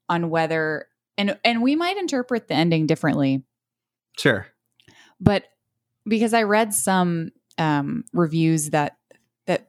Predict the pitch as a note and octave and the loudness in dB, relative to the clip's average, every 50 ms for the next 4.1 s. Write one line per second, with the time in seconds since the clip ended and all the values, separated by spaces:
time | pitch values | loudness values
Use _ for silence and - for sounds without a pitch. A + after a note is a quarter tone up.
0 | _ _ F#3 F3+ F3 E3+ E3 D#3+ D3 - _ _ E3+ D#3+ D#3 D3+ - - - D3+ | _ _ -4 0 2 2 2 2 0 -4 _ _ -2 -2 -2 -4 -8 -4 -2 0
1 | D3 C#3+ B2+ - _ _ _ _ _ - - - - - _ _ _ _ _ _ | 0 0 -2 -6 _ _ _ _ _ -10 -8 -8 -8 -12 _ _ _ _ _ _
2 | _ _ _ _ _ _ _ _ _ _ _ _ _ _ _ - E3+ F3 - - | _ _ _ _ _ _ _ _ _ _ _ _ _ _ _ -6 -6 -6 -6 -10
3 | A2+ - - - _ _ _ G3+ G#3 G3+ G#3 G#3 - - - _ _ - - F#3 | -14 -16 -16 -18 _ _ _ 2 2 2 2 0 -4 -8 -12 _ _ -4 0 0
4 | E3+ - | 0 0